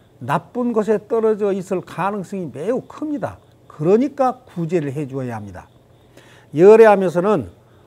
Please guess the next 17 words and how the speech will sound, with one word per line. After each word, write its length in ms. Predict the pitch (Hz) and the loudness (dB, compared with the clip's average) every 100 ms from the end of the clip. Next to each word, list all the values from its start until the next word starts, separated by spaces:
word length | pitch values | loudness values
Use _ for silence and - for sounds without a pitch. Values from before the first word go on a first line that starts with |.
| _ | _
오는 500 | 147 190 214 196 170 | 2 4 4 2 -4
이십삼 840 | 175 214 233 190 208 165 - 214 | -6 -4 -4 -4 -8 -10 -12 -8
일 140 | 202 156 | -6 -8
토요일 460 | - - 240 139 85 _ _ _ _ _ | -6 0 0 0 -6 _ _ _ _ _
지장 440 | - 165 202 190 | -6 4 4 4
제일날 500 | 139 170 156 117 98 - _ _ _ _ _ _ | -2 -2 -2 -4 -10 -16 _ _ _ _ _ _
수자령, 680 | - - 254 226 220 175 107 - - | -20 -8 -2 4 4 4 -4 -18 -12
낙태영가를 680 | 120 156 - 196 190 180 156 | -10 -8 -2 -2 2 2 2
말하죠. 680 | 151 151 139 135 160 196 185 | 0 -2 -2 0 2 0 -2
수자령 600 | - 240 226 214 202 175 | -8 0 2 2 0 -2
영가만 720 | 185 185 185 185 180 247 294 - | -4 -4 0 2 4 2 -4 -12
천도를 500 | - 180 165 151 127 | -10 -8 -6 -6 -4
합니다. 300 | 143 101 82 _ _ _ _ _ _ _ _ _ | -6 -10 -16 _ _ _ _ _ _ _ _ _
또 340 | 208 196 - - | 2 2 -2 -20
시월 440 | - 254 240 208 | -8 -4 2 2
삼십 520 | 160 - 240 190 214 | 0 -8 -8 -6 -4
일 200 | 233 254 | -4 -4